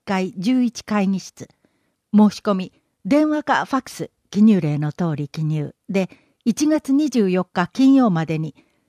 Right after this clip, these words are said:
地域包括ケア推進課、地域包括ケア推進係へ、電話五二七三四一九三、ファックス六二零五五零八三へ。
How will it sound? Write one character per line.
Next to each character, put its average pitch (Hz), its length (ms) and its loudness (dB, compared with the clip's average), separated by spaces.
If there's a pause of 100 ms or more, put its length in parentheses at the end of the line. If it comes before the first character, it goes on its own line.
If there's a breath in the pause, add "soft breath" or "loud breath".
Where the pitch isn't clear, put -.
(120)
地 311 180 2
域 226 180 0
包 254 180 -2
括 254 300 -6
ケ 233 200 0
ア 165 60 0
推 202 280 -4
進 185 240 -6
課、 175 180 -6 (280 soft breath)
地 294 180 -2
域 202 180 -4
包 247 200 -2
括 240 280 -6
ケ 220 180 -2
ア 156 60 -4
推 220 260 -2
進 208 260 -2
係 156 420 -6
へ、 - 120 -16 (300)
電 185 260 0
話 185 220 -2
五 277 260 0
二 269 220 2
七 175 300 -2
三 175 320 -4
四 233 260 4
一 - 200 -4
九 202 200 -2
三、 160 300 -6 (300)
フ - 120 -2
ァ - 40 4
ッ - 40 0
ク - 80 -20
ス - 300 -10
六 208 300 0
二 262 240 4
零 202 240 2
五 185 340 0
五 247 240 2
零 220 220 0
八 180 260 -8
三 185 340 -2
へ。 143 120 -10